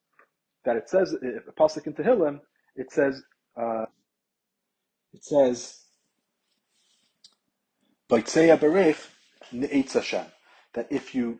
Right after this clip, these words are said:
bless the thief, you're cursing Hashem. So the Gemara tells us who Baitzeya is also the same lashon that Yos-, that Yehuda used when he sold Yosef. It says,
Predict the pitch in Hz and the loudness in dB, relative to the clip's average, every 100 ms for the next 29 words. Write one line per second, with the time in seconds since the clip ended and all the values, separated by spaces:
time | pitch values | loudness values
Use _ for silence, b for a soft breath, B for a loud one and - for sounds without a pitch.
0 | _ 123 139 160 - - - _ _ _ | _ -6 -2 -2 -4 -12 -20 _ _ _
1 | _ 127 - 226 156 123 - - 127 - | _ -18 -12 -6 -6 -6 -12 -10 -10 -8
2 | 143 - 110 - 98 85 _ 95 95 131 | -8 -8 -12 -10 -12 -14 _ -18 -4 0
3 | 147 160 180 139 113 - b b b - | 2 4 4 6 2 0 b b b -6
4 | 180 175 - 123 113 - 208 135 135 120 | 4 4 4 -6 -4 2 4 4 -2 -10
5 | - 160 147 127 - 135 131 147 123 120 | -8 -8 -8 -10 -10 -8 -8 -10 -8 -10
6 | 101 110 135 - - - 101 107 107 160 | -10 -8 -8 -8 -16 -20 -12 -10 -6 -2
7 | 170 135 113 104 113 - _ _ b b | 0 0 -2 -6 -8 -16 _ _ b b
8 | _ _ _ - 117 113 151 131 120 131 | _ _ _ -8 -8 -4 0 0 4 2
9 | 127 - - - - - - | 2 -6 -16 -20 -6 -6 -6